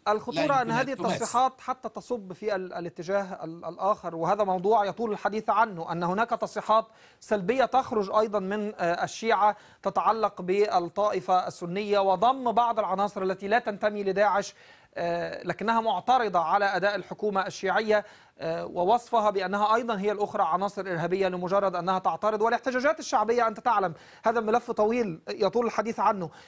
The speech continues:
Speaker 2: لكن ما يتعلق بالتقارب والابتعاد بينكم وبين، آه، واشنطن في نقاط أرجوك، آه، أين، آه، الاتفاق، جوانب الاتفاق على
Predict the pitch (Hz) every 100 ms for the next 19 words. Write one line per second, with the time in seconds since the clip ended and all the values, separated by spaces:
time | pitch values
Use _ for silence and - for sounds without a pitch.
0 | - _ 226 240 254 - - 220 262 320
1 | 262 311 302 - 214 247 - - 226 247
2 | 262 262 262 202 - - 190 220 240 240
3 | _ 196 196 196 226 180 214 190 151 143
4 | - 156 240 254 247 247 196 185 208 202
5 | 202 - 196 175 180 190 190 202 185 180
6 | 160 208 208 247 208 - 175 190 220 -
7 | - - _ 175 175 175 - 233 269 294
8 | 294 302 311 - 208 - 214 214 214 247
9 | 202 - - _ 165 196 240 214 190 190
10 | 202 247 180 - - - 175 214 202